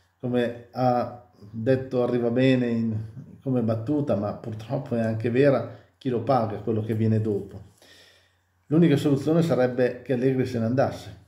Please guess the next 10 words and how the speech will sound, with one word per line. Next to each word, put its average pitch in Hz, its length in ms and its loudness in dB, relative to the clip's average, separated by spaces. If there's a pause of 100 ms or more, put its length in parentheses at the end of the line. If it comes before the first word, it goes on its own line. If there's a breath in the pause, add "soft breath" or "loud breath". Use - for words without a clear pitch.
(100)
ma 110 200 -4
non 107 180 2
credo 107 360 -2
che 107 80 -8
voglia 107 300 -2
rinunciare 104 480 -2
a 101 40 -2
nove 101 220 -2
milioni. 98 520 -4
Adesso 107 420 -6